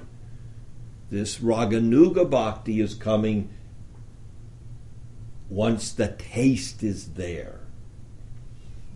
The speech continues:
Now, as we know, in the, the sadhaka can be in, in, in either the, the Vaidhi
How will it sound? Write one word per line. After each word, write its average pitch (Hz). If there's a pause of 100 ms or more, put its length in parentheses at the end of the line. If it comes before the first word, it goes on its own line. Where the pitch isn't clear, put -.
(540)
Now, 107
as 131
we 143
know, 127
in 107
the, 98 (380)
the 107
sadhaka 151
can 113
be 135
in, 127 (320)
in, 113 (420)
in 120
either 139
the, 110 (300)
the 101
Vaidhi 156